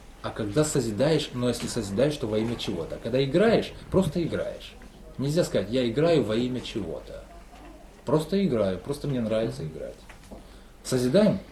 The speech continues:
Speaker 1: Созидаем для чего-то. Просто созидать нельзя. Если просто созидаешь, это значит беспорядочно что-то скручиваешь.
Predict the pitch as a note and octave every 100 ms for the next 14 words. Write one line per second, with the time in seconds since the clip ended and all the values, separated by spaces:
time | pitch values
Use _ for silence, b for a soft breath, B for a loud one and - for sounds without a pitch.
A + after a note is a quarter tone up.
0 | - - A2+ G2 G2 C#3+ C#3+ G2+ G#2+ A#2
1 | - A#2 G2 D2+ - - - - - B2
2 | C3 - A#2 A2 G#2 G2+ A#2+ A#2+ A#2 A2
3 | F#2+ - - - - - - - - -
4 | A#2 G2+ C3+ - B2 B2+ B2 D3+ A#3+ -
5 | B B - - A#2+ F#3 E3 A#2 G2+ -
6 | C3 D3 D3 A2+ A#2 - B2 A#2 A2+ -
7 | - G#2+ F#2+ D#2 -